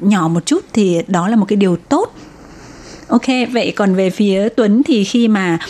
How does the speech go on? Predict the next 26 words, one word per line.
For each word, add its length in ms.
em 120
bắt 80
đầu 180
nhận 380
ra 340
cái 360
xu 220
hướng, 420
ờ, 220
ờ, 240
tình 140
cảm 220
thực 200
sự 200
của 100
mình 180
là 60
như 180
vậy 180
thì, 200
ờ, 280
à, 220
em 300
có, 500
ừm, 680
dám 560